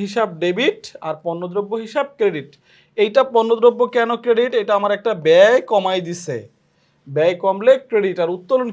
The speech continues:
কি? উত্তোলন হচ্ছে আমার ড্রয়িং, বা উত্তোলন বাড়লে এটা হচ্ছে ডেবিট। এই সূত্রটা আমরা ভালো করে জানি। উত্তোলন বাড়লে ডেবিট, আর পণ্যদ্রব্য কমলে বা ব্যয় কমলে ক্রেডিট। পণ্যদ্রব্য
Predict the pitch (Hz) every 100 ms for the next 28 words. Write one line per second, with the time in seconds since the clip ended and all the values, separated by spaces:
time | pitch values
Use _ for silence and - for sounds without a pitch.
0 | 220 208 160 147 - 208 214 214 233 185
1 | 165 196 202 180 185 170 - 208 214 180
2 | 165 175 208 294 381 _ _ _ _ _
3 | 143 170 180 277 247 180 160 135 - 170
4 | 175 202 214 226 208 220 170 175 180 185
5 | 190 160 165 156 113 - _ _ _ _
6 | 151 - 185 180 175 180 190 180 196 294
7 | - - _ _ - 135 139 160 165 170
8 | 185 190 196 180 180 240 370 - _ _
9 | - 151 143 156 185 180 202 240 359 233
10 | 170 139 - 160 175 175 185